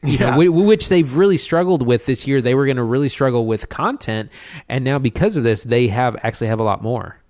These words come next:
Speaker 2: It's true. Uh, that is actually a point. Disney Plus has been struggling with new content, um, and, and it's worth mentioning 'cause I'm a bit of a, bit of a closet Disney fan. Uh, Disney is genuinely struggling. You know, at first you think they're Disney, they're the biggest entertainment company in the world.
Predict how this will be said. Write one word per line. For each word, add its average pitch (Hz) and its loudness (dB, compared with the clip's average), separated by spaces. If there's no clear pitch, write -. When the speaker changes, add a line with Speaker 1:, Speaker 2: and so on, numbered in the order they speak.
Speaker 2:
It's - -8
true. 107 -6
Uh, 117 0
that 135 0
is 135 -2
actually 127 -4
a 113 -4
point. 107 -6
Disney 117 -6
Plus 110 -2
has 107 -10
been 104 -12
struggling 107 -6
with 107 -8
new 110 -8
content, 110 -12
um, 113 -4
and, 123 -4
and 131 -4
it's - -6
worth 202 2
mentioning 135 0
'cause 123 -6
I'm 127 0
a 120 -2
bit 123 -4
of 113 -4
a, 110 -4
bit 127 -4
of 113 -4
a 110 -10
closet 117 -2
Disney 113 -8
fan. 113 -8
Uh, 110 -4
Disney 156 0
is 160 2
genuinely 120 -4
struggling. 107 -8
You 120 -8
know, 120 -6
at 101 -12
first 135 -2
you 120 -6
think 120 -10
they're 120 -8
Disney, 120 -4
they're 98 -12
the 104 -10
biggest 110 -6
entertainment 113 -10
company 110 -10
in 107 -10
the 107 -12
world. 104 -12